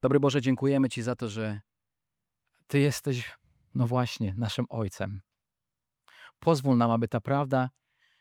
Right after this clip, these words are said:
przenikała do naszych serc, aby przekonywała nas każdego dnia. Może nie każdy z nas miał dobrego ojca na ziemi,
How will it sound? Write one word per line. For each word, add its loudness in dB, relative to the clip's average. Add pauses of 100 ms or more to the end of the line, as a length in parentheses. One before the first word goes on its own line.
(100)
przenikała 0
do 2
naszych 0
serc, -4 (640)
aby -4
przekonywała 2
nas -2
każdego -2
dnia. -6 (2000)
Może -2
nie 2
każdy 2
z -4
nas 2
miał 4
dobrego 2
ojca 0
na 0
ziemi, -2